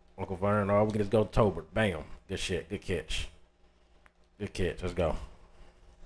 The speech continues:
This is playoffs, so it's win or go home. We ain't, we ain't going home today.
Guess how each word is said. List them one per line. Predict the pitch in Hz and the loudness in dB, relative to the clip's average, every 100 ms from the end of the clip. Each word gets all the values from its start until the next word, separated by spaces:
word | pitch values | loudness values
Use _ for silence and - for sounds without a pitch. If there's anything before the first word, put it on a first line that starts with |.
| - - - - - _ - - - _ _ _ _ - - _ - - | -20 -20 -20 -20 -20 _ -20 -20 -20 _ _ _ _ -20 -20 _ -20 -18
This | 90 | -14
is | 80 - | -14 -8
playoffs, | 131 123 104 92 | 2 6 6 6
so | - 85 | 2 2
it's | 95 85 | -2 -4
win | 95 113 | -2 0
or | 107 | 2
go | 107 | 4
home. | 107 104 92 90 | 4 2 0 0
We | 98 104 | 0 0
ain't, | 104 95 | 0 -2
we | 95 101 | -4 -4
ain't | 107 98 | -4 -2
going | 98 98 85 | 0 0 0
home | 95 87 | -2 -2
today. | 82 87 82 - | -2 0 0 -2